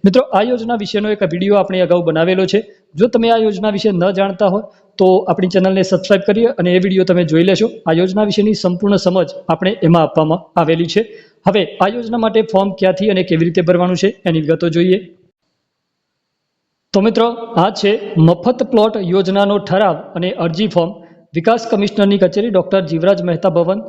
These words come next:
બ્લોક નંબર સોળ, ગાંધીનગર. જેમાં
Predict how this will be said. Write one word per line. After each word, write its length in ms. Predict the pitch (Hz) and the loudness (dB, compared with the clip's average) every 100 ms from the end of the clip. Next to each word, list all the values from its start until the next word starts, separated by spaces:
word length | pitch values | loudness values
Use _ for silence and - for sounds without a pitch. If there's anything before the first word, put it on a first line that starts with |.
| - - _ - 156 | -16 -20 _ -12 -2
બ્લોક 260 | 202 202 202 202 202 - - | 0 0 -2 -10 -16 -16 -2
નંબર 260 | 170 180 185 - | 0 2 0 0
સોળ, 200 | 185 214 170 | 0 2 2
ગાંધીનગર. 500 | 160 165 190 185 185 - _ _ - | 0 0 0 0 -2 -6 _ _ -4
જેમાં 340 | 139 226 185 | 0 2 0